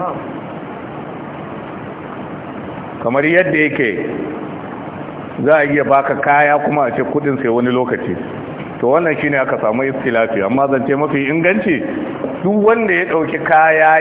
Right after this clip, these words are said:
ya baka, ya ce kuɗin sai ƙarshen wata, to da dama daga cikin malamai sun tafi akan cewa wannan shine bai'ut taqsit, ya,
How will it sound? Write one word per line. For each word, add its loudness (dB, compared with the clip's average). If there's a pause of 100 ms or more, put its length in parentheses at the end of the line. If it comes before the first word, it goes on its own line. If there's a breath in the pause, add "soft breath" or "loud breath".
ya 4
baka, 4 (960)
ya 2
ce 0 (120)
kuɗin 0
sai 2
ƙarshen -2
wata, 2 (760)
to 0
da 2
dama 4
daga 2
cikin -2
malamai 0
sun 0
tafi 0
akan 0
cewa 2
wannan 0
shine 2
bai'ut 0 (100)
taqsit, -2
ya, 2